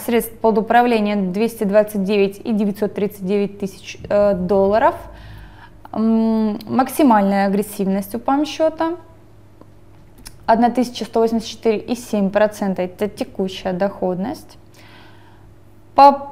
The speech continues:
условиям инвестирования, как мы с вами видим, это многоуровневая оферта, начинающаяся с максимального уровня в пятьдесят процентов.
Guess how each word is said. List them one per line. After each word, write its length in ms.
условиям 680
инвестирования, 640
как 180
мы 100
с 100
вами 220
видим, 240
это 160
многоуровневая 720
оферта, 400
начинающаяся 1000
с 100
максимального 1040
уровня 360
в 40
пятьдесят 480
процентов. 640